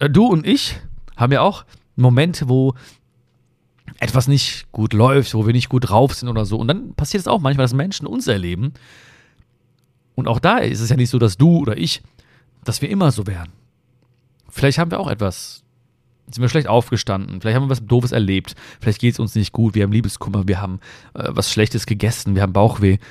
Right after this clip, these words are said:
Kopfweh, was auch immer. Und auch da würde ich mir wünschen, innerlich zumindest, ja, oder im Nachgang, oh, hoffentlich, äh, denkt ihr jetzt nicht einfach, ich bin einfach ein schlimmer Mensch oder so, ich hatte einfach einen schlechten Moment, äh, ich bin auch nur ein Mensch.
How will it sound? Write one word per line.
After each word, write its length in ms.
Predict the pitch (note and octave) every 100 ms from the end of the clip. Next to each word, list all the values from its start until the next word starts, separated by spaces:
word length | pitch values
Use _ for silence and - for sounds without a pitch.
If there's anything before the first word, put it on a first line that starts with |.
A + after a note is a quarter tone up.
| - -
Kopfweh, 420 | - - G2+ F2+
was 140 | A2
auch 120 | G#2+ -
immer. 220 | G#2 D#2+ _ _ _ _ _ _ _ _ _ _ _ _ _ _ _ _ _ _ _ _ _
Und 100 | -
auch 140 | B2+ A#2
da 220 | C3 C#3+
würde 140 | B2
ich 140 | D3 D3+
mir 160 | C#3
wünschen, 440 | A#2+ G#3 - C3 E3 - _ _ _ - - _ _ _ _ _ _ _
innerlich 400 | F#3+ E3+ A#2+ C3
zumindest, 500 | - A#2+ B2 D#3+ E3+
ja, 160 | D3+ D3
oder 140 | C3
im 80 | B2
Nachgang, 560 | A#2 D3+ - A2 C#3 E3+ - - _
oh, 180 | - -
hoffentlich, 480 | B2 A#2+ A2 - -
äh, 300 | - - - -
denkt 220 | A2+ B2+
ihr 60 | B2
jetzt 100 | -
nicht 140 | B2+
einfach, 180 | A2+ A2+
ich 140 | A#2 -
bin 120 | A2+
einfach 280 | A2 G#2 G#2
ein 120 | G2
schlimmer 300 | - A2 G#2+
Mensch 260 | G#2+ A2
oder 120 | G#2+ F#2+
so, 100 | A#2+
ich 80 |
hatte 100 | B2+
einfach 120 | - A2
einen 80 |
schlechten 280 | G#2+ A#2 -
Moment, 380 | A2+ G#2+ A2+ G#2+ - - - _ -
äh, 100 | -
ich 140 | C3
bin 80 | -
auch 140 | C#3 C3
nur 120 | A#2
ein 60 |
Mensch. 400 | A2+ B2 A#2 -